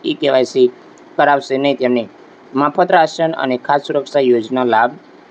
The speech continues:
નહીં મળે અને વ્યાજબી ભાવની દુકાન પર રાશન ડીલર પાસે જવું પડશે. તો તમારા નજીકના રાશન ડીલરના માધ્યમથી તમે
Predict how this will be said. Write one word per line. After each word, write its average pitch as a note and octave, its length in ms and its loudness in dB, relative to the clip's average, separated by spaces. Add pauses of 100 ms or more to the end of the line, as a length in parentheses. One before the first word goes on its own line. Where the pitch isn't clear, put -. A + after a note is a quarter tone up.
(140)
નહીં D3 280 2
મળે D#3 200 4
અને D3 160 2
વ્યાજબી B2 320 0
ભાવની A#2+ 260 2
દુકાન A#2+ 320 0
પર B2 240 0 (460)
રાશન D3 480 0
ડીલર C#3 240 0
પાસે C3 380 -2
જવું B2 640 -2
પડશે. A#2+ 320 -4 (440)
તો D3 80 0
તમારા C#3 380 2
નજીકના C3 580 -4 (480)
રાશન D3+ 400 0
ડીલરના D#3 640 2
માધ્યમથી C3 440 -4
તમે B2 320 -2